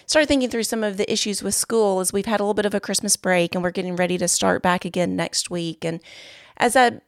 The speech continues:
have this time to slow down, I find that some of these swirling thoughts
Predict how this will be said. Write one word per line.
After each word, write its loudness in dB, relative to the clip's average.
have 2
this 2
time 0
to 0
slow 2
down, -2
I 0
find 0
that -6
some 0
of 2
these 0
swirling -2
thoughts 0